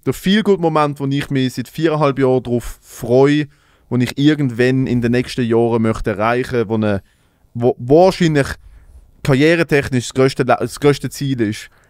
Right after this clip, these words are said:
ist der Feel-Good-Moment, wo ich möchte, dass ich ihn irgendwann dir dann kann erzählen, ist, dass ich, äh, dass ich eines Tages, äh, nur noch von Solo-Shows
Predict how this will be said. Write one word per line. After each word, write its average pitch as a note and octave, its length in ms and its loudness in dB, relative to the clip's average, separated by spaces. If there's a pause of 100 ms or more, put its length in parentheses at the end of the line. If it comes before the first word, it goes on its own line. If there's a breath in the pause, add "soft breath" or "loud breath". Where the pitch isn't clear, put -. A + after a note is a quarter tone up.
(160)
ist B2 440 -2 (460)
der C3 80 -4
Feel-Good-Moment, D3 800 2
wo C3 40 -2
ich B2 200 -2
möchte, C#3 460 2 (760)
dass B2+ 160 -4
ich B2+ 80 -6
ihn B2+ 80 -2
irgendwann C3+ 400 0
dir B2 160 2
dann A#2+ 160 -2
kann A#2 180 -4
erzählen, A#2 540 -2
ist, A2 440 -4 (440 soft breath)
dass A2+ 220 -2
ich, A2 240 -4
äh, G2 540 2 (2000)
dass - 100 -18
ich A#2 200 -6
eines D3 380 -2
Tages, C#3 800 -2 (1500)
äh, A2+ 420 2 (180)
nur C#3+ 440 4
noch G#2+ 320 -2
von - 160 -10
Solo-Shows G#2 960 -4